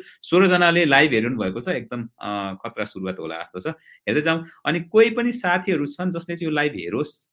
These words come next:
अथवा पछि recorded नै भए नि हेरोस् भन्ने लाग्छ भने चाहिँ tag गरिदिनु होला, है। त्यो भने पछि थाहा हुन्छ, किनभने एकदमै धेरै informative हुनेछ आजको live चाहिँ। त्यसले गर्दाखेरि त्यो पार्टहरू चाहिँ, अ, नछुटाउनु होला। So, आज हामी कुरा गर्दैछौँ, again, मैले repeat गर्न चाहेँ,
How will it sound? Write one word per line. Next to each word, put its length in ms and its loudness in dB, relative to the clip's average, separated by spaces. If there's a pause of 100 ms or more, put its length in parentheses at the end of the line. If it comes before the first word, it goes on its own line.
(100)
अथवा 180 -4
पछि 260 -4
recorded 480 -2
नै 100 -6
भए 280 -10
नि 80 -6
हेरोस् 340 -6
भन्ने 160 -10
लाग्छ 300 -4
भने 220 -12
चाहिँ 200 -6 (340)
tag 260 2
गरिदिनु 420 -4
होला, 320 -20 (560)
है। 100 -4
त्यो 400 -8
भने 140 0
पछि 240 -4
थाहा 240 -2
हुन्छ, 180 -4
किनभने 400 -8
एकदमै 440 -6
धेरै 460 -6
informative 640 -8
हुनेछ 340 -8
आजको 400 -10
live 240 -16
चाहिँ। 140 -20
त्यसले 240 -12
गर्दाखेरि 340 -10
त्यो 140 -12
पार्टहरू 320 -14
चाहिँ, 220 -16 (340)
अ, 340 -8 (100)
नछुटाउनु 340 -8
होला। 160 -16 (580)
So, 60 -2
आज 240 4
हामी 240 4
कुरा 260 2
गर्दैछौँ, 360 -2
again, 240 -4
मैले 200 -4
repeat 280 -6
गर्न 260 -6
चाहेँ, 380 -8